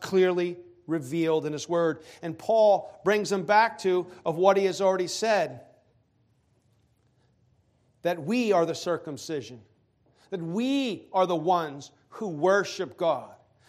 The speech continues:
that we are the ones who worship and glory in God by the Spirit of God. He goes, "Stand firm in that truth and don't lose ground in it." But you can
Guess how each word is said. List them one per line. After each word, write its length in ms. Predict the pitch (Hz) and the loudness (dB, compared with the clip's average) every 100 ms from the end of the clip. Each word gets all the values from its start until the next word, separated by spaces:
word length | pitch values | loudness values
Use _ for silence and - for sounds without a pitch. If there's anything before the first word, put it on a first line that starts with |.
| - | -10
that 100 | 190 | -6
we 220 | 170 226 | -4 2
are 80 | 226 | 2
the 100 | 202 | 2
ones 420 | 185 190 185 170 | 2 0 0 -6
who 120 | - | -8
worship 520 | 165 160 208 202 180 160 | -4 2 2 2 -4 -6
and 140 | 156 | -6
glory 340 | 147 190 185 | -2 0 0
in 100 | 170 | 0
God 280 | 160 180 160 | 0 0 2
by 160 | 170 170 | 0 0
the 140 | 151 | -2
Spirit 520 | - - - 202 190 | -6 -8 -6 0 0
of 120 | 175 143 | 0 -2
God. 240 | 180 165 | 0 0
He 40 | |
goes, 160 | 147 156 | -4 -10
"Stand 460 | - - 185 180 165 | -10 -12 -12 -12 -10
firm 300 | 185 170 165 | -8 -8 -8
in 140 | 156 | -6
that 220 | 151 147 | -8 -8
truth 420 | - 165 143 139 _ - - | -12 -12 -12 -12 _ -20 -18
and 260 | 143 113 - | -16 -14 6
don't 340 | 196 214 240 - - _ _ | 8 8 6 -4 -20 _ _
lose 420 | 123 147 208 202 127 | -4 4 4 4 -2
ground 480 | 165 170 170 156 | -2 -2 -2 -4
in 100 | 131 113 | -8 -14
it." 280 | - _ _ _ _ _ _ _ _ _ _ _ _ _ _ _ _ _ - | -20 _ _ _ _ _ _ _ _ _ _ _ _ _ _ _ _ _ -12
But 140 | 135 | -12
you 80 | 139 | -12
can 540 | - 202 214 175 139 | -6 -2 0 -2 -8